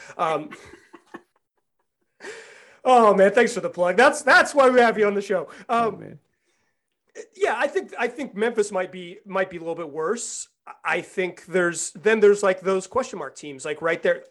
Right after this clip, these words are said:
Speaker 1: Obviously, there's some bad teams at the end of the West. Utah's bad, S-, San Antonio's bad, O K C's bad, Houston's bad.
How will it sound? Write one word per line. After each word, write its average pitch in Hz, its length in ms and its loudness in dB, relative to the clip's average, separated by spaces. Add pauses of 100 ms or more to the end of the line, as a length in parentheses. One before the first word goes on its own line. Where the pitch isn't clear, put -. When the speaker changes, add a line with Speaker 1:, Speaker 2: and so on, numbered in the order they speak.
(100)
Speaker 1:
Obviously, 247 420 2
there's 165 160 -10
some 139 120 -14
bad 156 320 -4
teams 139 220 -18
at 135 80 -18
the 143 100 -10
end 135 120 -10
of 127 40 -12
the 127 60 -12
West. 151 340 -12
Utah's 196 360 2
bad, 165 300 0
S-, - 200 -16
San 214 200 0
Antonio's 180 340 -4
bad, 156 160 -2
O 202 80 4
K 202 120 -2
C's 151 200 -14
bad, 147 200 -8
Houston's 196 320 -12
bad. 143 300 -8